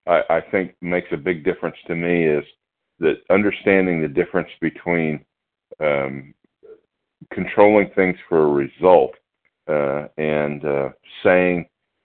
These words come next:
what I need to say. You know, you talked about speaking up for your truth, but y-, y-, we can speak up and say what we need to say to take care of ourselves,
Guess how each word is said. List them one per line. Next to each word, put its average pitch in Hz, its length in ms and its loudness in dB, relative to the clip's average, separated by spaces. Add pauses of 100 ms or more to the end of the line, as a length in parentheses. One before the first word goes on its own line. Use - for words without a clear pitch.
(140)
what 87 380 2
I 80 140 6
need 82 240 -4
to 78 100 -4 (140)
say. 73 260 2
You 73 160 -4
know, 73 120 -4
you 76 140 -4
talked 80 340 0
about 73 400 -2 (480)
speaking 85 420 0
up 80 280 2
for 76 300 0 (120)
your 80 320 2 (100)
truth, 90 300 2 (500)
but 85 360 2 (100)
y-, 85 140 -6
y-, 92 160 -6
we 104 200 2
can 101 240 -6 (200)
speak 110 300 0
up 98 460 4
and 73 140 -6 (120)
say 90 220 4
what 85 220 0
we 78 180 -4 (420)
need 87 240 0
to 76 80 -10 (140)
say 87 500 4
to 82 140 -16
take - 280 -2
care 92 240 4
of 71 100 -4
ourselves, 73 680 0